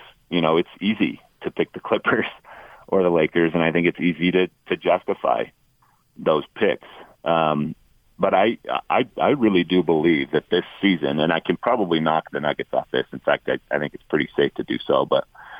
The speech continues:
there are seven or eight teams that I think you could make a really good faith argument that they could win it all. Um, there's a ton of parity in the league right now, I think more than some people realize.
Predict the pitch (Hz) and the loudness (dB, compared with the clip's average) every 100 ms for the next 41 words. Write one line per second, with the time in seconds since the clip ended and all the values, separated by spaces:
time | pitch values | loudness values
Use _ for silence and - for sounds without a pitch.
0 | - - - 107 131 - 98 98 95 90 | -20 -8 0 2 2 -2 -4 -4 -4 -6
1 | - 98 92 80 80 82 92 - 95 87 | -6 -8 -8 -4 -4 -4 -6 -6 -4 -2
2 | 82 80 87 80 76 82 85 82 _ _ | -2 -2 -2 -4 -4 -2 0 -2 _ _
3 | - - - - - 85 - 110 123 67 | -18 -6 -2 -2 0 -2 0 -2 -2 -6
4 | 67 87 _ - 80 - - 69 82 - | -6 -6 _ -4 -4 -4 -4 -4 -2 -6
5 | 76 73 78 120 76 73 - _ - 80 | -4 -4 0 0 0 -2 -6 _ 0 2
6 | 71 65 65 - _ _ _ _ - 87 | 2 -2 -4 -12 _ _ _ _ -2 -2
7 | 82 - - 104 - 85 85 87 85 82 | -2 -4 -2 -2 0 2 2 4 2 2
8 | 76 76 87 - 80 78 69 73 85 80 | 2 2 0 0 0 0 0 0 0 -4
9 | 69 80 80 78 - 82 - - 71 71 | -4 -2 -2 -4 -2 -2 -4 -2 0 0
10 | 65 64 65 | 2 2 0